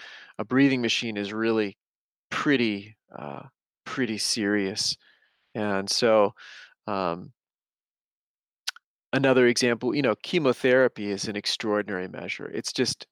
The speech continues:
it's very expensive. It requires very highly trained, uh, personnel. It's, um, y-, you know, something that's,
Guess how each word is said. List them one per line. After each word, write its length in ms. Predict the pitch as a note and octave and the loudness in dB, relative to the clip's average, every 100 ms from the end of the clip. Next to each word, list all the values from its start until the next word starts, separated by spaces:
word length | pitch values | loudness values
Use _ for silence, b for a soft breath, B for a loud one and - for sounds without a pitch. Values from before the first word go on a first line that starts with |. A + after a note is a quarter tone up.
| - | -12
it's 240 | G#2+ - | -12 -10
very 460 | G#2+ A#2+ A#2+ A#2+ A2+ | -4 2 4 4 2
expensive. 760 | G#2+ - G#2+ G#2 G2+ G#2+ G#2 | -2 -4 -4 -4 -6 -6 -6
It 100 | G2+ | -6
requires 760 | A2 A2 - G#2 G#2+ G#2+ G#2 - B B B B | -6 -4 0 2 2 2 0 -4 B B B B
very 240 | C3 B2 A#2+ | 2 2 2
highly 420 | G#2 A2+ A2+ A2 | 2 0 2 0
trained, 580 | - A2 G#2+ G#2+ G#2 - - - | -4 -4 -4 -6 -6 -6 -6 -6
uh, 360 | F2 D#2+ D#2 - | -6 -6 -6 -10
personnel. 840 | - B2+ - A#2 G#2 G#2 G#2 G2+ G2+ | -6 -4 -2 -2 0 2 2 2 2
It's, 420 | - G#2 - - - B B B B - | -2 -4 -2 -2 -2 B B B B -10
um, 440 | G2+ F#2+ F2 F2 - _ _ _ _ | -8 -6 -8 -10 -18 _ _ _ _
y-, 120 | - - - | -20 -18 -10
you 100 | A2 | -6
know, 200 | E2 A#2 _ - | -6 -8 _ -4
something 420 | - D3 B2 A#2 | 0 0 0 0
that's, 380 | G#2+ G2+ - | 0 0 -2